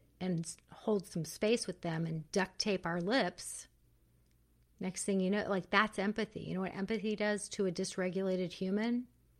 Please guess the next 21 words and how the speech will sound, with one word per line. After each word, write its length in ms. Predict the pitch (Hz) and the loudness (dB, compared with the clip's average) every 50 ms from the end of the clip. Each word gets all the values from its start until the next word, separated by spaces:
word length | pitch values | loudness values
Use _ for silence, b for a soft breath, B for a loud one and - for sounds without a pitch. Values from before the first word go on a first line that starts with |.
| _ _ _ _ _ B B B B B B B B B B B B B B B B _ B | _ _ _ _ _ B B B B B B B B B B B B B B B B _ B
<sighs> 40 | B B B B B B B B B B B B B B B B B B B B B - | B B B B B B B B B B B B B B B B B B B B B -6
Helps 300 | - 220 214 214 - - | -2 -2 -2 -2 -2 -2
them 160 | 208 190 175 | 0 0 0
to 80 | 160 151 | -2 -2
breathe. 540 | - 160 160 175 190 196 165 139 135 143 - - - _ _ _ _ _ _ _ _ _ _ _ _ _ _ _ _ _ _ _ _ - - - | -2 -2 0 2 4 2 2 2 -2 -6 -12 -18 -20 _ _ _ _ _ _ _ _ _ _ _ _ _ _ _ _ _ _ _ _ -18 -12 -8
It 100 | 170 165 | -4 0
helps 260 | 208 196 190 - - | 0 0 0 0 -2
them 200 | - 196 196 185 | -2 0 0 0
to 140 | 180 - 185 | 0 -2 -2
remember 420 | 175 180 180 185 190 208 185 170 | 0 2 2 2 2 2 2 2
that 200 | 160 170 165 - | 0 -2 -4 -2
they're 160 | - 170 170 170 | -2 -2 0 0
not 300 | 170 170 170 170 - - - _ | 0 -2 -2 -4 -4 -6 -8 _
alone. 600 | - 185 170 160 175 175 185 175 151 - - - - - _ _ _ _ _ _ _ _ _ _ _ _ _ _ _ _ _ _ _ _ _ _ _ _ _ _ _ _ _ _ _ _ - | -6 -4 -2 0 0 0 0 -2 -4 -6 -8 -12 -14 -18 _ _ _ _ _ _ _ _ _ _ _ _ _ _ _ _ _ _ _ _ _ _ _ _ _ _ _ _ _ _ _ _ -4
It 100 | 190 175 | -2 0
helps 280 | 180 214 214 214 - | 2 2 2 0 0
them 180 | - 196 185 185 | 0 0 0 0
to 100 | - - | 2 2
move 380 | 185 180 185 185 196 190 170 - | 4 4 6 6 6 4 2 0
back 340 | - 165 160 160 160 - - - | 0 0 2 0 0 -4 -4 0
up 400 | - 190 165 143 - - - | 0 2 2 0 -2 -8 -14